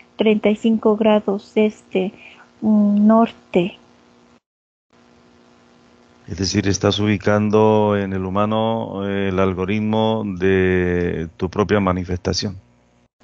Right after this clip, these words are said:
Speaker 1: Sí, humano, cerebelo, treinta y cinco grados norte, parte derecha.
Speaker 2: ¿Tú eres ingeniero electricista?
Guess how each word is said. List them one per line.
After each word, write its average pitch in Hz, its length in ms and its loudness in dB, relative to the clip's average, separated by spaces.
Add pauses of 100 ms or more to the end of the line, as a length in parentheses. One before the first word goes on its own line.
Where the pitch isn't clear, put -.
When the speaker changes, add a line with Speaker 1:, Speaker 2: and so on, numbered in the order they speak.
(140)
Speaker 1:
Sí, - 340 0
humano, 214 500 0
cerebelo, 220 1120 0
treinta 220 340 -2
y 233 80 -2
cinco 233 460 -2
grados 220 540 -2
norte, - 440 -8 (560)
parte 214 480 0
derecha. 202 520 0 (1800)
Speaker 2:
¿Tú 107 80 4
eres 110 160 4
ingeniero 104 640 4
electricista? 98 840 -2